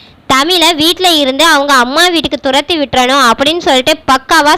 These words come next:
ஸ்கெட்ச் போட்டு எல்லாத்தையும் காய் நகர்த்திக்கிட்டு இருக்கிறாங்க ஈஸ்வரி. ஆனா இதுல எதுவுமே நடக்க போறதில்ல. அதாவது தமிழ் வீட்டை விட்டு போக போறது இல்ல. அதுக்கு பதிலா இந்த போஸ் தான் ஜெயிலுக்கு போக போறான். ஈஸ்வரி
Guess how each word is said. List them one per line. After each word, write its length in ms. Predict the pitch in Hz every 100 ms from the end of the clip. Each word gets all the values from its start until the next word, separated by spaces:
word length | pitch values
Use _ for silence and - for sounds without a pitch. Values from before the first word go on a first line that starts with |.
| -
ஸ்கெட்ச் 260 | 277 269 -
போட்டு 400 | 277 302 339 254
எல்லாத்தையும் 400 | 294 294 320 349
காய் 280 | 262 254
நகர்த்திக்கிட்டு 500 | 311 269 247 262 285
இருக்கிறாங்க 460 | 277 226 220 208 202 185 - - - -
ஈஸ்வரி. 480 | 302 294 285 240 - - -
ஆனா 320 | 254 302 381
இதுல 360 | 359 302 320 294
எதுவுமே 580 | 247 349 415 381 320
நடக்க 340 | 381 285 262 320
போறதில்ல. 420 | 294 269 262 254
அதாவது 720 | 233 208 233 311 359 294 339 -
தமிழ் 360 | 240 262 359
வீட்டை 320 | 294 320 370
விட்டு 220 | 302 285 339
போக 340 | 277 294 349
போறது 360 | 330 277 285 339
இல்ல. 340 | 277 247 226 - _ - -
அதுக்கு 460 | 233 294 381 453 330
பதிலா 300 | 262 269 311
இந்த 160 | 302
போஸ் 420 | 277 269 311 392 -
தான் 220 | 294 339
ஜெயிலுக்கு 440 | 277 285 339 294
போக 380 | 302 277 247 277
போறான். 400 | 262 233 202 190 - - - - _
ஈஸ்வரி 580 | 269 330 466 427 349